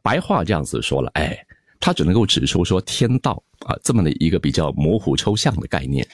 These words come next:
他说：“天道尚且如此，何况人世？得微服而骄傲，骄傲便是祸根。福本不厚，又以骄傲骄慢学之，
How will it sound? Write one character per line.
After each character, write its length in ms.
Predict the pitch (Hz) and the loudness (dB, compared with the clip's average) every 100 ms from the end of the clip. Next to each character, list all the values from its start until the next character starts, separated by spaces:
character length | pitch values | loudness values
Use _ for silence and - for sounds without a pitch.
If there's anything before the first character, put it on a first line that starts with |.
| - - - - - | -16 -14 -12 -10 -2
他 60 | |
说 100 | 147 185 | 0 2
：“天 200 | - 226 | 2 4
道 140 | 208 | 2
尚 220 | 131 190 | 2 0
且 140 | - 65 | 2 2
如 200 | 76 110 | 2 2
此， 180 | - - | 0 -2
何 140 | 82 | -2
况 240 | - 82 | 0 0
人 180 | 69 69 | 0 2
世？ 280 | - - - - - - - - | 2 0 -4 -10 -20 -20 -6 2
得 180 | 107 | 4
微 280 | 170 185 190 | 4 4 4
服 240 | 180 - - | 2 0 0
而 180 | 82 82 | 0 0
骄 220 | - 143 | 0 0
傲， 480 | - 170 127 - _ _ _ | 0 -2 -2 -6 _ _ _
骄 220 | - 143 | -2 0
傲 280 | 143 160 98 | 0 -2 -2
便 180 | - 76 | 0 0
是 140 | 80 | 0
祸 280 | 76 - - - | -2 -2 -2 0
根。 220 | 87 107 _ _ _ - - - | 0 0 _ _ _ -20 -12 -10
福 440 | - - 76 135 - _ _ _ | -6 0 2 2 0 _ _ _
本 200 | 76 62 | -4 0
不 100 | 98 | -2
厚， 300 | - 185 - _ _ _ - | 0 -2 -2 _ _ _ 2
又 180 | 98 - | 2 2
以 160 | 135 | -2
骄 280 | - 131 127 139 | 0 2 2 0
傲 280 | - 147 - - | 0 -2 -2 -8
骄 260 | - 131 139 | 0 2 4
慢 320 | 143 165 - - | 4 2 -2 -6
学 280 | - - - | -4 0 0
之， 240 | - 67 | -2 -4